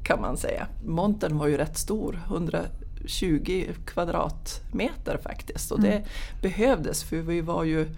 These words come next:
Speaker 1: det var ju som en samarbetsmonter som vi hade tillsammans med Umeå kommun och Robertsfors kommun och Skellefteå kommun och Piteå kommun och Luleå kommun och, eh, även representanter från Trafikverket och Norrtåg gästade monter. Så det krävdes ju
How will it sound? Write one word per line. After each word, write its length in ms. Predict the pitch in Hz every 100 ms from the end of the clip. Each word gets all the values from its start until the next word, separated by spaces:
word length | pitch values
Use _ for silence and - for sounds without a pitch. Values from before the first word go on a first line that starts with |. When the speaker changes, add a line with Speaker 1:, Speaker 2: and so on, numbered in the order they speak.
| - - - -
Speaker 1:
det 60 | -
var 120 | 165
ju 60 | 190
som 140 | -
en 100 | 180
samarbetsmonter 1500 | - - 208 175 156 151 151 160 156 156 - 180 226 226 -
som 180 | - 123
vi 60 | -
hade 280 | 139 120
tillsammans 600 | - 147 - 147 143 139 -
med 120 | 139
Umeå 300 | 143 143 139
kommun 600 | - - 143 170 214 214
och 100 | 170
Robertsfors 680 | 123 107 - - - 226 -
kommun 500 | - 208 208 208 196
och 100 | 135
Skellefteå 640 | - - - - - 202
kommun 420 | 202 190 196 196
och 140 | 160 160
Piteå 440 | - 185 208 196
kommun 500 | 190 - 190 185 175
och 100 | 127
Luleå 440 | 117 156 185 185 185
kommun 560 | - 190 185 185 185 - - - - -
och, 500 | 160 156 156 - 165
eh, 380 | 139 127 - 160
även 260 | 147 151 160
representanter 760 | 156 156 147 - 160 156 -
från 180 | - -
Trafikverket 1300 | - 151 - 165 135 - - 202 240 - 160 - -
och 360 | - 127 127
Norrtåg 640 | 160 156 127 143 226 247 175
gästade 420 | - - - -
monter. 380 | - 123 - -
Så 120 | -
det 100 | -
krävdes 720 | - 190 156 160 226 226 -
ju 520 | 147 147 143 127 247